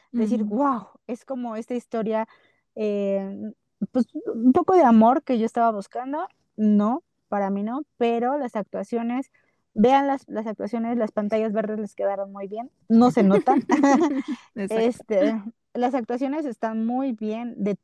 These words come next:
Speaker 1: todos, o sea, de principio a fin, están muy bien, la verdad. Ver los escenarios, eh, ver el vestuario es muy bonito. O sea, la verdad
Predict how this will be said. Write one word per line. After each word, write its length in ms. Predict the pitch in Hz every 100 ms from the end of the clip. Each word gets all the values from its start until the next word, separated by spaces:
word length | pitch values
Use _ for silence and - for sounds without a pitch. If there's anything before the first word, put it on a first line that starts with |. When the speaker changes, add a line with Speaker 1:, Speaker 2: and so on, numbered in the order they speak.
| _
Speaker 1:
todos, 480 | 220 233 226 190 190
o 40 |
sea, 240 | 190 202 190
de 100 | 190
principio 500 | 202 208 214 - 220
a 40 |
fin, 320 | - 214 247 - _ _ _ -
están 420 | 220 - 220 220 214
muy 640 | 202 196 214 233 240 247 240
bien, 260 | 214 214
la 120 | 226 202
verdad. 440 | 185 180 202 247 - _ -
Ver 460 | 214 208 214 226
los 220 | 254 269 240
escenarios, 760 | 214 202 202 202 208 220 - _ _ _ _
eh, 360 | - 214 208 208
ver 340 | 202 202 220 240
el 120 | 254
vestuario 600 | 208 - 202 202 208 202
es 260 | 202 -
muy 380 | 208 208 208 214
bonito. 560 | 220 208 202 - 254 320 -
O 60 |
sea, 140 | 208 202
la 120 | 202
verdad 260 | 214 254